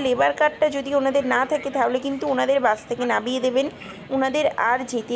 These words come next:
দেবে না। তারপর তোমরা labor card করিয়ে নেওয়ার পরে আবার যেতে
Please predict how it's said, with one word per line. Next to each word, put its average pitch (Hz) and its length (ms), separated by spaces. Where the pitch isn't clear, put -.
দেবে 214 300
না। 190 80
তারপর 254 320
তোমরা 269 220
labor 262 320
card 285 160
করিয়ে 262 300
নেওয়ার 269 320
পরে 277 160
আবার 247 160
যেতে - 180